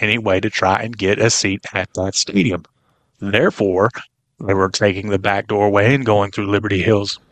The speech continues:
<clears throat> school website to get the tickets. And there's no rule against that, but there was no malice involved. There wasn't, uh,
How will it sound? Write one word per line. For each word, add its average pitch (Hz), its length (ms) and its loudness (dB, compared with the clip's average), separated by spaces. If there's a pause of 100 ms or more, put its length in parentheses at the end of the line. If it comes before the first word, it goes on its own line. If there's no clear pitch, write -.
(260)
<clears throat> - 80 -16 (600)
school 120 340 4
website 107 460 2
to - 60 -20
get 110 140 -4
the - 80 -20
tickets. 113 460 -2 (720)
And 143 120 -2
there's 151 180 2
no 196 200 4
rule 156 340 6
against 110 580 0
that, 92 260 2 (180)
but 123 180 -4
there 156 100 2
was 139 160 0
no 143 160 2
malice 113 760 0 (100)
involved. 95 640 0 (120)
There 110 160 0
wasn't, 120 480 2 (520)
uh, 104 340 2